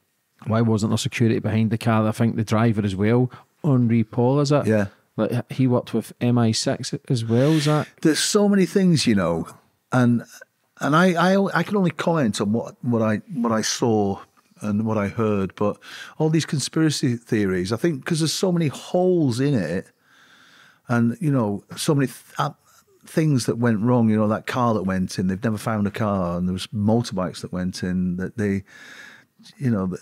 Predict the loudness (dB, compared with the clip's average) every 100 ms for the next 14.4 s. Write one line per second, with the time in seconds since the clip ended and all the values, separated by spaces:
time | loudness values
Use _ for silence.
0 | -8 -8 -6 -4 -2 -4 -2 0 0 0
1 | -2 -2 -4 -6 -2 -2 2 4 4 0
2 | -2 -4 0 0 0 -4 -2 0 0 0
3 | -2 0 0 0 -2 -8 _ _ _ _
4 | _ _ -2 0 0 0 -2 -4 -2 0
5 | 2 2 0 -4 -4 -4 -4 -6 -8 -8
6 | -6 -4 -2 -2 -4 -4 -4 0 0 -2
7 | -4 -4 -4 -6 -14 -20 -20 -10 -4 -2
8 | 0 -2 -2 -4 -8 -4 -2 -2 -6 -4
9 | -2 -2 -2 -4 -2 -2 -2 -2 -2 -2
10 | -4 -4 -2 0 0 -4 -8 -14 _ _
11 | _ _ _ _ _ _ _ -2 0 2
12 | 0 0 -2 -2 -2 0 0 0 0 0
13 | -2 -2 -2 0 0 -2 -4 -4 -4 -4
14 | -2 -2 -2 -6